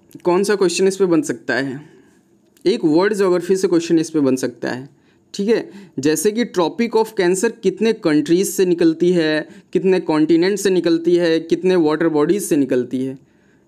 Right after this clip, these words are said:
इन सबको ज़्यादा याद करने की ज़रूरत नहीं है, लेकिन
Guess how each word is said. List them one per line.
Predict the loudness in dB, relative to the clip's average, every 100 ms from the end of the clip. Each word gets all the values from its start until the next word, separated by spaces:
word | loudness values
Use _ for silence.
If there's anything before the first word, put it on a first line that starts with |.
| _ -2
इन |
सबको | -2 -2 -2
ज़्यादा | 0 0
याद | 2 2 0
करने | 0 0 0
की |
ज़रूरत | 0 0 0
नहीं | 2 2
है, |
लेकिन | 2 0 0 -2 -4